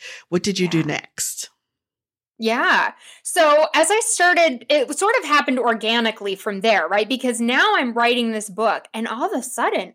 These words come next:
Speaker 2: I have this, like, fire in my belly again. I'm like, "Life is awesome. My job is a means to an end. It's funding my dream. Like, I can get with that. Let me go just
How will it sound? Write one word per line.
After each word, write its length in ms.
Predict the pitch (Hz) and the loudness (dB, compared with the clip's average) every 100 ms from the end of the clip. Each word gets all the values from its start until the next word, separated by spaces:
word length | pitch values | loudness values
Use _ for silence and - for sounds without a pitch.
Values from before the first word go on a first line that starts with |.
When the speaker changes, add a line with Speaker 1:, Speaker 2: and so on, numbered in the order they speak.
| - | -4
Speaker 2:
I 160 | 349 403 | 0 0
have 120 | 185 | -2
this, 180 | 170 - | -10 -12
like, 140 | 185 - - | -16 -14 -6
fire 300 | 269 427 381 | -4 0 2
in 100 | 302 | 2
my 140 | 247 | 2
belly 420 | 214 226 220 226 | 0 -4 -4 -4
again. 300 | 214 214 202 | -2 0 0
I'm 180 | 226 359 | 0 2
like, 260 | 453 285 233 - - | 2 2 0 -10 -6
"Life 400 | 427 440 571 587 | 0 4 4 4
is 180 | 508 480 | 4 4
awesome. 880 | 370 427 494 523 - 415 392 349 285 - - | 4 6 6 4 2 2 2 0 -6 -10 -2
My 120 | 370 | -2
job 360 | 339 392 440 415 | 2 2 2 2
is 100 | 349 | -2
a 60 | |
means 400 | 320 370 453 466 - | -2 -2 -2 -4 -2
to 120 | 403 | -2
an 120 | 381 | -2
end. 220 | 311 247 | -2 -2
It's 160 | 208 - | -4 -8
funding 480 | - 330 427 440 427 | -2 -2 0 0 2
my 100 | 415 339 | -2 -2
dream. 520 | 320 302 247 196 196 | -2 0 0 -2 -2
Like, 220 | 202 202 - | -2 -2 0
I 140 | 226 | 0
can 180 | 539 466 | 2 0
get 180 | 330 240 | 0 0
with 140 | 233 | 0
that. 400 | 196 208 330 330 - _ _ | 2 4 4 2 -2 _ _
Let 180 | 208 214 | -6 -4
me 160 | 302 349 | -4 -4
go 300 | 359 392 392 | -2 0 0
just 220 | 320 320 | -2 -6